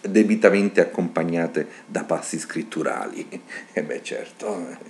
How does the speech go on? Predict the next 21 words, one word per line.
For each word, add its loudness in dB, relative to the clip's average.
Dunque, 12
questo 10
anno, 8
questo 6
anno, 8
eh, 2
anno 10
commerciale, 10
è 4
un 4
anno 4
co-, 4
che 4
loro 12
chiamano 8
anno 6
teocratico, 4
è 2
un 0
anno -2
commerciale, 0